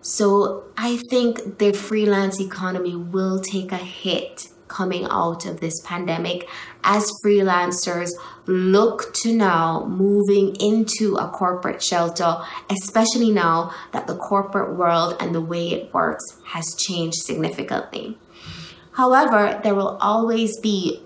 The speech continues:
enterprising entrepreneurial individuals, solopreneurs, freelancers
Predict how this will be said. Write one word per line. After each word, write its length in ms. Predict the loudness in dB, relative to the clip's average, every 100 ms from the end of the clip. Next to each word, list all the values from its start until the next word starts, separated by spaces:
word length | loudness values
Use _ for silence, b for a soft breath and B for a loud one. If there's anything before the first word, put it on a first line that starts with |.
| -4
enterprising 840 | 0 0 -2 -2 -2 0 -2 -2 -4
entrepreneurial 760 | -4 -4 -4 -4 -4 -2 -4
individuals, 760 | -4 -4 -2 -4 -2 -2 -2 -6 B
solopreneurs, 680 | 0 2 4 2 -2 -2 -2 -4
freelancers 640 | -4 -2 0 -2 -2 -2